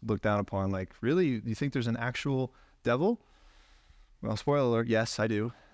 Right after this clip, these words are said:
I believe that he is a real person. Um, uh, it, it, Scripture says that he's coming to steal, kill, and destroy us.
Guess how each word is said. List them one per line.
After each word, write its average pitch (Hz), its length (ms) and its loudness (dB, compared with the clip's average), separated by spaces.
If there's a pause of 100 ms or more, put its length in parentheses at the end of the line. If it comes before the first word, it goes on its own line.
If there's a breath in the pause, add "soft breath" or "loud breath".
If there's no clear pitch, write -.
I 120 60 -8
believe 110 260 2
that 110 120 0
he 120 80 2
is 113 120 0
a 113 40 0
real 110 140 2
person. 123 640 0
Um, 107 460 0 (1000)
uh, 101 360 0
it, 113 180 -6
it, 131 200 -2
Scripture 147 360 0
says 135 220 0
that 120 80 -2
he's 131 260 0 (160)
coming 143 240 2
to 120 60 -2
steal, 131 240 0
kill, 135 180 0
and 117 80 0
destroy 117 440 0
us. 95 320 -8